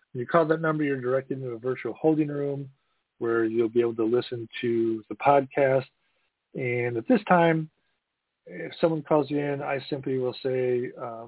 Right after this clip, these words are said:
"I'd like to talk to the caller whose number ends in, say, three four six seven," that they are now on the line. As this podcast grows, we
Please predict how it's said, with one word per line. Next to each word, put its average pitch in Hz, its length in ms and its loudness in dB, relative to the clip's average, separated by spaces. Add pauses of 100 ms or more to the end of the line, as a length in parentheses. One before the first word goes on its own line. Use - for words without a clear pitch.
(160)
"I'd 131 80 -4
like 135 160 0
to - 40 -18
talk 135 140 4
to - 80 -20
the 127 60 -4
caller 127 280 2
whose 117 220 -4
number 127 280 0
ends 123 240 -6
in, 120 100 -16 (100)
say, 113 220 2 (800)
three 165 140 4
four 143 220 4
six 135 260 -4
seven," 110 400 -2 (520)
that 113 160 -6
they 131 100 4
are 120 100 0
now 117 260 -4
on 113 200 -6
the 107 80 -8
line. 104 460 -10 (520)
As 120 120 -2
this 120 200 -6
podcast 135 460 2
grows, 143 500 4
we 120 160 -6